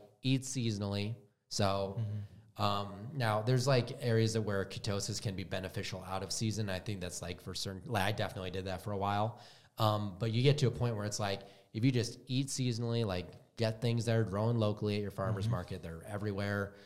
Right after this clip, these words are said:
Speaker 1: Um, eat high quality food. Here's really the biggest thing. Eat high quality food that's seasonal. Um, embrace natural light cycles. So, like, when it's light outside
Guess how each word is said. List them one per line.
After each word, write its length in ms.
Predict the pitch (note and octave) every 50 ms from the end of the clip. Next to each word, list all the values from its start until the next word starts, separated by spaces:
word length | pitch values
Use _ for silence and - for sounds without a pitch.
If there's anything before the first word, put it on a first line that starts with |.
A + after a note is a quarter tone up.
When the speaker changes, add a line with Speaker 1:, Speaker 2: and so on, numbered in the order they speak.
| - - - _ _ _ -
Speaker 1:
Um, 360 | G2+ G2 F#2+ F#2+ F#2 F#2+ F#2+ - - -
eat 160 | B2+ C3 C3+
high 160 | A2+ A2+ A#2
quality 400 | A2+ - A#2+ A2+ A2+ A2+ A2 G#2+
food. 520 | A2 - A2 G#2+ G#2+ G#2+ G#2+ G#2+ G#2 G#2+ - - _ _ _ _ _ _ _ _ _ _ -
Here's 180 | D3 E3 D3
really 180 | C3 A#2+ A2+ G#2+
the 40 | F2+
biggest 200 | G2+ G2 F#2+ -
thing. 120 | E2 - -
Eat 180 | B2 B2+ D3 D3
high 180 | C3+ C#3+ C#3+
quality 320 | D3 C#3+ C#3 C3+ C3+ C3+ C3+
food 280 | B2+ - A2+ A2 A2
that's 140 | A2 A2 G#2+
seasonal. 720 | - - G#2 G2+ F2+ G2 G#2 G2 F#2+ F#2+ F#2+ - - - - - - _ _ -
Um, 500 | G2+ G2+ G2 F#2+ F#2+ F#2+ F#2+ F#2 E2+ E2+ - - _ _ _ -
embrace 480 | A2+ A2 F2 G2 A2+ B2 B2+ B2 - -
natural 340 | A#2+ A2 G#2+ A2 - A2
light 180 | G2+ G2+ G#2 G2+
cycles. 680 | - - G#2+ G#2 G#2 - A#2 A2+ A2+ A2 - - - - _ _ _
So, 160 | - - -
like, 260 | G#2+ G2+ F#2+ F#2+ - -
when 140 | G2 G2
it's 300 | G2 F#2+ - - - - - G#2+
light 180 | F#2+ G2 G#2+ A2+
outside 520 | A2+ A2+ - B2 A2+ A2 A2 A2 G#2+ G#2+